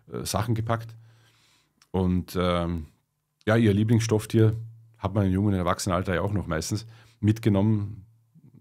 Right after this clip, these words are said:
und ja, dann sind wir ins Krankenhaus und das war, dann war schon alles, das war ziemlich heftig. Und als ich dann dahin kam,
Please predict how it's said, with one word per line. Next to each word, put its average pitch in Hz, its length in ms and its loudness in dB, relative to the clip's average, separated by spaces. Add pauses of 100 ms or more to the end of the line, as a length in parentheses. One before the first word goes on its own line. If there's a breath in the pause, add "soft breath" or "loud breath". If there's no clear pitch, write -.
(140)
und 90 380 -2 (840)
ja, 95 220 2
dann 85 100 -2
sind 90 140 -2
wir 98 40 2
ins 87 120 -4
Krankenhaus 101 500 -2
und 90 120 -6
das - 80 -10
war, 87 160 -2
dann 107 160 -2
war 113 100 4
schon 101 120 -2
alles, 101 300 -2
das - 180 -16
war 87 80 -8
ziemlich 101 240 -6
heftig. 82 300 -8
Und 82 120 -4
als 82 120 -4
ich 87 80 -10
dann 92 160 0
dahin 90 220 0
kam, 101 220 2